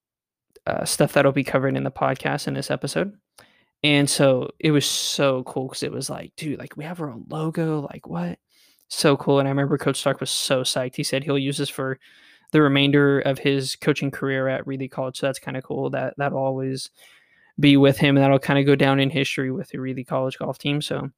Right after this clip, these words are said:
we got two custom Swinging Tiger hats. It was very cool. We had a black and white hat with the Swinging Tiger logo on the front,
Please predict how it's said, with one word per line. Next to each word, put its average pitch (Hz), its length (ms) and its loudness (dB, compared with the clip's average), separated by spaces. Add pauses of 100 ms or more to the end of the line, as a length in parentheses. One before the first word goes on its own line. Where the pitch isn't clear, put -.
(420)
we 165 100 6
got 151 220 2
two 196 200 4
custom 165 440 2
Swinging 151 400 0
Tiger 143 420 -2
hats. - 420 -6
It 156 80 -4
was 135 140 -6
very 139 220 2
cool. 147 160 0
We 147 40 4
had 139 80 2
a 131 80 -2
black 139 340 -4
and 139 100 -4
white 131 200 -6
hat 143 240 -4
with 156 140 -6
the 131 220 -2
Swinging 147 340 -2
Tiger 147 240 2
logo 139 220 2
on 143 60 0
the 135 60 -4
front, 160 300 -2